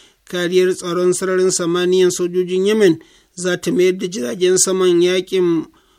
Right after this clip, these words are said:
makiya 'yan mamaya Sahayuniya abin izgili a cikin kwanaki masu zuwa.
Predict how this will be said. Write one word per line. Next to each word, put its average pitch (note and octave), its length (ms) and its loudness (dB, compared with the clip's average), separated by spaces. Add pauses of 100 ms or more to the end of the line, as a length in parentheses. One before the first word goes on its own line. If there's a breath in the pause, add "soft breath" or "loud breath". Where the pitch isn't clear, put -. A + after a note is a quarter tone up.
(140 soft breath)
makiya F3 640 0
'yan F#3+ 120 0
mamaya F3+ 540 2
Sahayuniya E3 840 0 (280 soft breath)
abin F3+ 340 -4
izgili F#3+ 540 -2
a F#3+ 80 -2
cikin F3+ 300 0
kwanaki E3+ 460 -2
masu E3+ 300 -2
zuwa. E3+ 380 -2